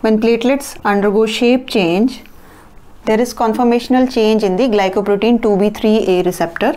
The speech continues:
and this increases its affinity for fibrinogen. And this fibrinogen then acts as a bridge between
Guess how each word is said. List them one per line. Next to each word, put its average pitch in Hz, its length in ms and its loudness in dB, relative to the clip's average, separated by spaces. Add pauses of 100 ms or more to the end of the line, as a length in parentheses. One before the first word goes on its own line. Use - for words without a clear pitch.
and 403 180 0
this 220 140 -2
increases 196 680 -2
its 208 220 -4
affinity 196 440 -2
for 214 300 -2 (380)
fibrinogen. 185 800 -2 (300)
And 214 160 2
this 320 180 -2
fibrinogen 277 720 2
then 247 260 2
acts 208 320 -4
as 190 260 2
a 202 80 2
bridge 196 300 0
between 202 460 0